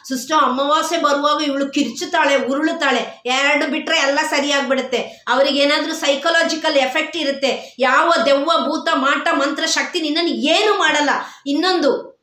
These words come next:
ಇನ್ನೊಂದು ನೆನೆಸಿ ನೋಡಿ, ಸತ್ತವರ ಆತ್ಮ ಯಾವತ್ತೂ ಇನ್ನೊಬ್ಬರ ಮೇಲೆ ಬರಲ್ಲ. ದೇವ್ರ ವಾಕ್ಯ ಹೇಳುತ್ತೆ, ಲಾಜರಸ್ ಸತ್ತೋದ, ಅವನು ಸ್ವರ್ಗಕ್ಕೆ ಹೋದ, ಶ್ರೀಮಂತ ಸತ್ತ, ನರಕಕ್ಕೆ ಹೋದ.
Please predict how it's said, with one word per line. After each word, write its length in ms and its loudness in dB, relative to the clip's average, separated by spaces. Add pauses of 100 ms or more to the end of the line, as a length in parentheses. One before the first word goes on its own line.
ಇನ್ನೊಂದು 300 0
ನೆನೆಸಿ 380 -2
ನೋಡಿ, 540 0 (100)
ಸತ್ತವರ 640 2
ಆತ್ಮ 520 0 (120)
ಯಾವತ್ತೂ 580 2
ಇನ್ನೊಬ್ಬರ 560 0
ಮೇಲೆ 340 2
ಬರಲ್ಲ. 420 0 (240)
ದೇವ್ರ 220 2
ವಾಕ್ಯ 360 0
ಹೇಳುತ್ತೆ, 720 -2 (100)
ಲಾಜರಸ್ 680 0
ಸತ್ತೋದ, 460 0 (440)
ಅವನು 260 2
ಸ್ವರ್ಗಕ್ಕೆ 520 0
ಹೋದ, 180 2 (360)
ಶ್ರೀಮಂತ 540 -2
ಸತ್ತ, 360 -4 (140)
ನರಕಕ್ಕೆ 500 -2
ಹೋದ. 140 -4